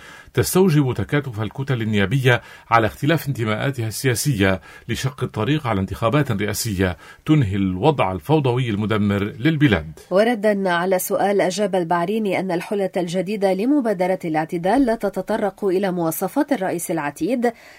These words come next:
Speaker 2: إنما المطلوب فقط مرشح رئاسي توافقي يحظى بإجماع اللبنانيين كمنطلق رئيسي وأساسي لإنجاح عهده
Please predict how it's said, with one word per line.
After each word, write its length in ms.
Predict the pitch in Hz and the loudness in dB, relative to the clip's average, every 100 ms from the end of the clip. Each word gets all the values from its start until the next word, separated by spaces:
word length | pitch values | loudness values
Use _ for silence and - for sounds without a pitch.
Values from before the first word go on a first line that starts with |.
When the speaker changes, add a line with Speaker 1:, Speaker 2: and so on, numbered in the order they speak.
| - - | -16 2
Speaker 2:
إنما 260 | 254 269 269 | 6 6 6
المطلوب 480 | 254 254 381 285 | 2 -2 -2 -2
فقط 520 | 240 170 - 180 277 294 | -2 -4 0 0 2 2
مرشح 640 | 330 359 330 - 269 - | 2 4 2 2 -2 0
رئاسي 580 | 240 226 208 220 - 143 | 0 2 0 0 -2 -4
توافقي 560 | 185 156 151 - - | -2 -2 -2 -6 0
يحظى 480 | 285 208 - 175 175 | 2 2 -4 -2 0
بإجماع 540 | 170 147 156 170 202 165 | 0 -2 -2 -2 -2 0
اللبنانيين 680 | 165 160 165 170 240 226 | -2 -2 -2 2 2 2
كمنطلق 640 | 139 - 170 165 254 214 - | 0 -4 -4 0 0 0 -2
رئيسي 680 | 160 156 175 - 226 185 165 | 0 0 0 -4 -2 -2 0
وأساسي 720 | 208 - 262 240 233 - 285 | 0 -2 -2 -2 0 2 2
لإنجاح 480 | 151 165 175 220 185 | 2 -2 -2 -2 -2
عهده 560 | 160 147 139 170 156 | -2 -2 -2 -4 -4